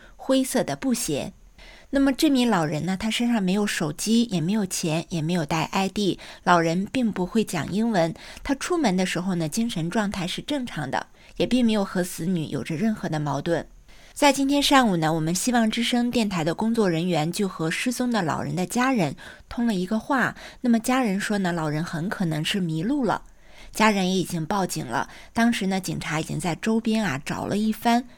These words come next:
没有找到。今天上午，家人还是有在和警察局联系，警察局那边呢，并没有新的消息。现在老人已经是失踪超过四天了，家人是非常的着急。如果听众朋友您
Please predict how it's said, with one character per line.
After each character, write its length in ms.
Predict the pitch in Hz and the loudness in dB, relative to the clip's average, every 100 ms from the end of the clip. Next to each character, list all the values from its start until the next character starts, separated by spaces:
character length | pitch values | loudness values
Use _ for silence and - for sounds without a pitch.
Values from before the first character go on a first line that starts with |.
| - | -10
没 160 | 160 160 | -4 0
有 140 | 185 | 0
找 200 | - 131 | 0 -2
到。 280 | - 135 - - - - - - | 0 -2 -2 -12 -20 -20 -18 -10
今 180 | - 269 | 0 2
天 120 | 285 | 4
上 220 | 269 233 | 2 2
午， 100 | 160 | 0
家 220 | 151 208 | 0 0
人 160 | 190 175 | 2 0
还 180 | 185 175 | -2 -4
是 240 | - 175 | 0 0
有 140 | 147 - | -2 -2
在 200 | 185 180 | -2 -2
和 240 | - 139 | -2 -6
警 180 | 147 156 | -4 -6
察 180 | - 143 | -6 -8
局 260 | - 156 | -6 -6
联 280 | 151 135 147 | -4 -2 -2
系， 320 | 185 240 185 - - - | -2 -2 -2 -4 -18 -6
警 140 | 196 | 0
察 140 | 220 226 | 2 2
局 160 | 220 | 2
那 140 | 220 220 | 4 4
边 200 | 220 220 | 4 4
呢， 120 | 196 | 2
并 160 | 208 | 0
没 100 | 180 | 0
有 100 | 180 | 0
新 240 | 160 - 208 | -2 -2 -2
的 80 | 175 | -2
消 260 | - 226 | 2 2
息。 280 | 247 185 - - - - - - | 2 -2 -4 -12 -20 -20 -16 0
现 160 | 240 226 | 2 4
在 140 | 202 | 4
老 160 | 180 151 | 2 0
人 140 | 170 | 0
已 60 | 156 | -2
经 180 | 170 | -2
是 220 | 175 180 156 | -2 -2 -2
失 260 | - 240 | 0 -2
踪 260 | 233 233 240 | 0 0 0
超 180 | - 202 | -4 -2
过 180 | 180 | -2
四 280 | 165 - 269 | -2 0 0
天 220 | - 170 | 0 -4
了， 200 | 156 151 - - | -4 -4 -8 -10
家 160 | - 196 | -2 0
人 220 | 170 160 | 2 -2
是 160 | 185 151 | -4 -6
非 260 | - 233 | 0 0
常 220 | 233 175 | 2 0
的 80 | 165 | 0
着 220 | - 131 | 0 -2
急。 360 | 151 160 131 139 - - - - - - | -2 -2 -4 -6 -12 -20 -20 -20 -16 0
如 160 | 208 254 | 2 6
果 160 | 226 | 4
听 160 | 196 269 | 4 0
众 120 | 269 | 2
朋 100 | 214 | 2
友 120 | 220 | 2
您 400 | 196 175 170 196 | 2 2 0 -2